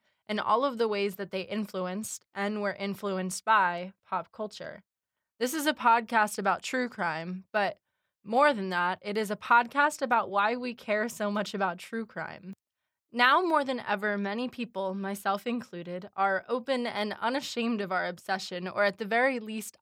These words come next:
idle fascination with crime, murder, and the circumstances that turn man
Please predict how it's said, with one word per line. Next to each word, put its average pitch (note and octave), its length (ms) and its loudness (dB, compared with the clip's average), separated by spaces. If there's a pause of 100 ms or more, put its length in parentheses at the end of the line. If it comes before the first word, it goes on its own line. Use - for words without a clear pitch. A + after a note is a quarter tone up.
idle A#3 340 2
fascination F3+ 920 -4
with F3+ 160 -6 (440)
crime, A#3 640 2 (260)
murder, G#3 600 2
and G3 260 -2
the F#3+ 80 -4
circumstances G3+ 920 -4
that F3+ 160 -6
turn F3+ 320 -4
man A3+ 480 0